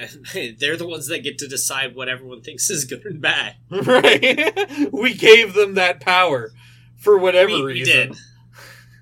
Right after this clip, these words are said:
Speaker 1: Yeah. Um, it was a big mistake.
Speaker 2: Yeah. Regretting
Speaker 1: Um,
Speaker 2: that one every day.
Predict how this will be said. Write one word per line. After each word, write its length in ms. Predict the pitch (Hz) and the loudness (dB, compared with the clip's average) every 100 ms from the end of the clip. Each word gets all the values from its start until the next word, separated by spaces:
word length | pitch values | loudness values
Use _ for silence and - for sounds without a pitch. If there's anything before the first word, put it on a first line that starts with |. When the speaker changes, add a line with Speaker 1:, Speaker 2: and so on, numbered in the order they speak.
| - | -14
Speaker 1:
Yeah. 420 | 143 135 113 104 - _ _ _ _ _ _ _ _ _ _ | -4 0 0 -2 -8 _ _ _ _ _ _ _ _ _ _
Um, 680 | 117 113 110 107 104 101 98 _ _ _ _ _ - | -10 -6 -6 -6 -10 -16 -20 _ _ _ _ _ -20
it 80 | - | -20
was 160 | - | -20
a 20 | - _ | -20 _
big 160 | 113 113 | -16 -12
mistake. 540 | 117 - 101 - - _ _ _ _ - | -10 -10 -10 -14 -20 _ _ _ _ -20
Speaker 2:
Yeah. 300 | 113 113 113 - _ _ _ _ _ _ - | -16 -14 -14 -18 _ _ _ _ _ _ -12
Regretting 400 | 143 175 185 160 | -4 0 0 0
Speaker 1:
Um, 60 | 151 | -4
Speaker 2:
that 200 | 151 135 | -6 -6
one 140 | 127 | -4
every 240 | 131 131 | -4 -4
day. 320 | 123 120 113 | -8 -8 -8